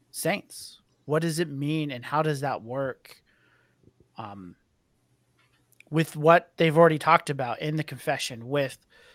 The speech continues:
the freedom of the conscience and the church, and what does it mean to be part of it? And so you really start getting kind of, in one sense, a little bit more practical, though that's probably not the best 'cause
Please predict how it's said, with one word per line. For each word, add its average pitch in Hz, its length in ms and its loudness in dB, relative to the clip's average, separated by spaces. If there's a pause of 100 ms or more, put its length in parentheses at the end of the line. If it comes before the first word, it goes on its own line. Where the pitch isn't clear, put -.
(160)
the 151 80 -2
freedom 160 300 2
of 147 100 2
the 139 60 -6
conscience - 840 -6
and 135 100 -12
the 127 60 -10
church, 151 340 0
and 123 100 -10
what 131 100 -4
does 135 140 -6
it 139 40 -8
mean 135 200 -8
to 143 100 -12
be 143 260 -6
part 143 260 -2
of 123 120 -8
it? 110 160 -10 (1500)
And 156 80 -2
so 175 100 2
you 170 160 6
really 180 260 6
start 165 300 6
getting 160 300 0
kind 160 220 4
of, 143 180 -2 (800)
in 175 160 2
one 185 240 6
sense, 160 280 -2
a 170 60 -2
little 170 200 4
bit 147 220 -2 (140)
more 151 260 0 (680)
practical, 160 800 4
though 151 140 2
that's 143 200 -2
probably 151 260 2
not 135 460 -6 (460)
the 143 280 -4
best 135 360 -2
'cause 127 300 -10